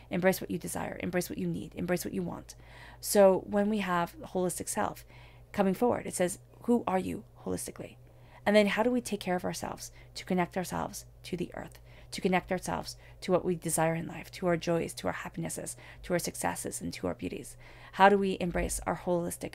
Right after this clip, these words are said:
being? And this is saying things like, make sure you eat properly, make sure you're not drinking too much, make sure, you know, alcohol, make sure that you're getting proper sleep,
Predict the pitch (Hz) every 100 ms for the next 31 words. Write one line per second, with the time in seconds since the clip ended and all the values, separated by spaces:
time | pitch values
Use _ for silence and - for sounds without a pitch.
0 | - 180 160 - - - - - - -
1 | 202 202 196 - 208 226 202 - - 202
2 | 196 - - 190 180 180 175 - 185 -
3 | 202 208 226 - - - - - - -
4 | 190 - 190 185 - - - 196 190 196
5 | 196 240 233 202 - - - - 180 190
6 | - 190 180 175 - 180 - 214 - 170
7 | - - - - 196 190 - 202 190 -
8 | 196 190 196 196 196 170 202 - 226 -